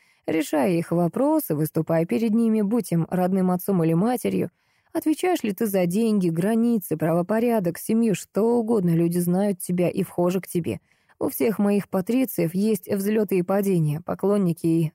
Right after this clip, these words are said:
ненавистники. Но вот в чём суть.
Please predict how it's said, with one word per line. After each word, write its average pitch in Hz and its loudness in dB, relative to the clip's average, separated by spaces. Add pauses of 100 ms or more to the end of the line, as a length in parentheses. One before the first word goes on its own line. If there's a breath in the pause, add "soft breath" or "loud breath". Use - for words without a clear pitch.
(120)
ненавистники. 180 0 (460 soft breath)
Но 285 -2
вот 294 2
в - -20
чём 294 0
суть. - -4